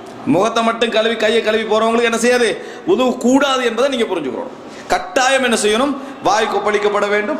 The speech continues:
நாசிக்கு நீர் செலுத்தப்பட வேண்டும். இது முகத்தை கழுவலில் அடங்கும். ரசூலுல்லாஹி ஸல்லல்லாஹு அலைஹி வஸல்லம் அவர்கள் இதுல கடும் கவனம் காட்டுகிறாங்க. வாய் கொப்பளித்தலில கடும் கவனம் காட்டுகிறாங்க. ஹதீஸ்ல நேரடியாக வார்த்தை வருது. பாருங்க, நான் மூணு வார்த்தை சொல்றேன். ஒன்று மதுமதா.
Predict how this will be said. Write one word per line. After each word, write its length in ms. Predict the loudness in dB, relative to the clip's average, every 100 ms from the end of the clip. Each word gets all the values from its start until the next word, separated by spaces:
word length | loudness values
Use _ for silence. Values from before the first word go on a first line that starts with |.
| -4
நாசிக்கு 400 | 0 0 0 -2
நீர் 240 | 0 0 0
செலுத்தப்பட 420 | 0 0 0 0
வேண்டும். 420 | -2 -2 -4 -2
இது 180 | 0 2
முகத்தை 400 | 2 2 0 -2
கழுவலில் 500 | 0 0 2 2 0
அடங்கும். 360 | -2 -2 -6 -12 -18 -20 -20 -18 -18 -18 -18 -18 -18 -16 -10 -4
ரசூலுல்லாஹி 540 | 0 2 2 2 2 0
ஸல்லல்லாஹு 380 | 0 2 2 2
அலைஹி 140 | 0 0
வஸல்லம் 200 | 0 0
அவர்கள் 220 | 0 0
இதுல 300 | 2 0 0
கடும் 340 | -2 0 -2
கவனம் 360 | -2 0 0 0
காட்டுகிறாங்க. 420 | -2 -2 -4 -6 -8 -12 -14 -14 -6
வாய் 260 | 0 2 2
கொப்பளித்தலில 960 | 0 0 0 2 2 2 2 0 -4 -4
கடும் 240 | 0 0
கவனம் 320 | 2 2 2 0
காட்டுகிறாங்க. 460 | 0 0 -2 -4 -4
ஹதீஸ்ல 380 | -2 -2 -2 0
நேரடியாக 680 | 0 2 2 2 2 2 2
வார்த்தை 360 | 2 0 2 0
வருது. 280 | 0 -2 -6 -12 -16 -14 0
பாருங்க, 280 | 2 2 0
நான் 120 | 2
மூணு 200 | 2 2
வார்த்தை 320 | 2 2 0
சொல்றேன். 280 | 0 0 0 -4 -14 -4
ஒன்று 240 | -2 0 0
மதுமதா. 540 | 0 0 0 0 0